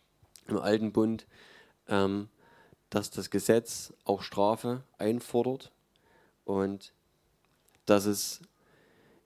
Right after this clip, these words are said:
mit der Vergebung nicht so einfach war, sondern dass irgendwo immer damit zu rechnen war, wenn ich was gemacht hab, dann muss ich dafür gerade stehen. Auge um Auge, Zahn um Zahn, das mosaische Gesetz,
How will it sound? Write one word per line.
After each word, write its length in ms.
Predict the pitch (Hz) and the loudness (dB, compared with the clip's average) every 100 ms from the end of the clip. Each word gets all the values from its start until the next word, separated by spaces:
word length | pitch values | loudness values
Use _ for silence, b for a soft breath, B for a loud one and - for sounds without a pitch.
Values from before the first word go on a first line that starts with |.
| _ _ B B - | _ _ B B -2
mit 200 | 98 104 | 2 2
der 80 | |
Vergebung 520 | 101 98 117 123 113 107 | 2 4 4 6 4 4
nicht 240 | 117 - | 2 2
so 220 | 117 113 | 4 4
einfach 400 | 80 104 95 - | 2 0 -2 -8
war, 200 | 78 71 - _ B B B B B B _ _ _ b b b b _ - | -8 -8 -14 _ B B B B B B _ _ _ b b b b _ -6
sondern 200 | 95 92 | -4 -2
dass 140 | 95 | -4
irgendwo 360 | - 101 98 92 | -2 -4 0 0
immer 160 | 110 107 | 2 2
damit 240 | 104 101 | 2 0
zu 100 | 101 | 0
rechnen 360 | 92 104 104 101 | -2 -2 -2 0
war, 320 | 101 104 107 b b b b b - | 2 0 -4 b b b b b -4
wenn 160 | 95 | -2
ich 140 | 95 - | -2 -4
was 140 | 95 | -4
gemacht 380 | 92 101 117 - | -2 -2 -2 -2
hab, 260 | 113 - _ _ b b b - - | -2 -2 _ _ b b b -20 -2
dann 140 | 95 | 0
muss 140 | 101 101 | 2 0
ich 80 | 101 | 0
dafür 280 | 98 95 | 0 0
gerade 280 | 92 90 95 | 0 2 0
stehen. 320 | 90 - 82 - - - | -2 -10 -12 -14 -14 0
Auge 220 | 95 98 | 2 2
um 100 | 92 | 0
Auge, 420 | 85 117 120 117 | 2 2 2 -2
Zahn 260 | - 107 101 | 2 2 2
um 100 | 98 | 0
Zahn, 340 | 107 107 113 | 2 2 2
das 140 | 104 104 | -2 -6
mosaische 460 | 101 101 101 98 | -4 0 0 -2
Gesetz, 500 | 95 - 110 - - | -6 -2 -2 -2 -14